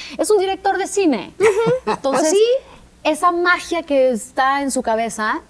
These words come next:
Speaker 1: la quiere transportar a, a la vida real y se las quiere presentar a, a,
Speaker 2: A los
Speaker 1: a sus
Speaker 2: hijos.
Speaker 1: hijos.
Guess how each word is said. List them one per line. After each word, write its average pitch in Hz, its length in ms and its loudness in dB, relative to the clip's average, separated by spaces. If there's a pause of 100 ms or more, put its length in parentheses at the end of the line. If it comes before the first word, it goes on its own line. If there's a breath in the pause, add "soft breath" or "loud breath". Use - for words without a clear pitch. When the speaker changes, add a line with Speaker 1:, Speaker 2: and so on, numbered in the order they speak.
(600 soft breath)
Speaker 1:
la 233 160 2
quiere 262 220 0
transportar 233 760 -4
a, 208 200 -2
a 196 180 -6
la 190 100 -6
vida 226 200 0
real 214 340 -4
y 185 60 -6
se 185 120 -8
las 175 160 -8
quiere 208 200 -4
presentar 180 480 -6
a, 180 240 -2
a, 165 260 -8
Speaker 2:
A 190 40 2
los 196 120 0
Speaker 1:
a 175 40 -2
sus 311 220 0
Speaker 2:
hijos. 240 120 -2
Speaker 1:
hijos. - 260 -12